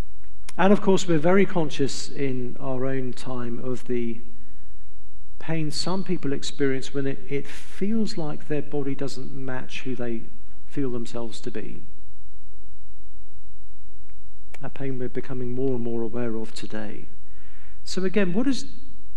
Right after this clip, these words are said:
where does Jesus fit into this? What difference might he make? Um, as a Christian, part of what I assume in life is that there's no part of life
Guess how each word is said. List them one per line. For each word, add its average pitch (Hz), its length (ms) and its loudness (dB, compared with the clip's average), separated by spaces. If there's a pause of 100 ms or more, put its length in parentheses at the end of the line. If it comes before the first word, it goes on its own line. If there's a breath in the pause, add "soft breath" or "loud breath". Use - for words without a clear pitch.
(140)
where 190 140 0
does 185 180 0
Jesus 120 440 0
fit 117 220 0
into 113 220 0
this? - 300 0
What 190 220 0
difference 160 420 0
might 135 240 -2
he 123 180 0
make? 117 420 0 (1800 loud breath)
Um, 156 180 2
as 180 160 0
a 151 40 0
Christian, 165 400 0
part 165 200 0
of 147 160 0
what 151 140 0
I 139 180 0
assume 160 720 0
in 127 160 0
life 117 520 0
is 143 260 0
that - 420 0 (220)
there's 156 240 0
no 185 280 0
part 185 440 -2
of 135 160 0
life 143 680 0